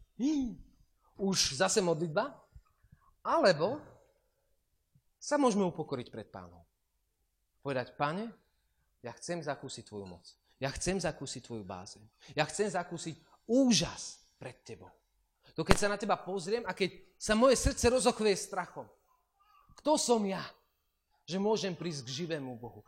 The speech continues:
Kto som ja, že môžem tvoje meno zobrať na svoje pery? Kto som ja, že ťa môžem chváliť?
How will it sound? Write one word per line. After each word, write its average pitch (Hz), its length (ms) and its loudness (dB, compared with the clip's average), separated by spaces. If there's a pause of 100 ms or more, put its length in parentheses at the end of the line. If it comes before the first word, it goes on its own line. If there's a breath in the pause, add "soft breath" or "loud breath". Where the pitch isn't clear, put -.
(180 soft breath)
Kto 339 160 6
som 254 240 2
ja, 208 240 -2 (160)
že 214 160 2
môžem 233 320 6
tvoje 254 320 6
meno 240 160 2
zobrať 190 320 2
na 160 160 -8
svoje 170 240 -10
pery? 139 320 -20 (240 soft breath)
Kto 330 160 6
som 262 240 0
ja, 214 240 -2 (160)
že 226 160 -4
ťa 247 160 6
môžem 226 320 0
chváliť? 196 560 -4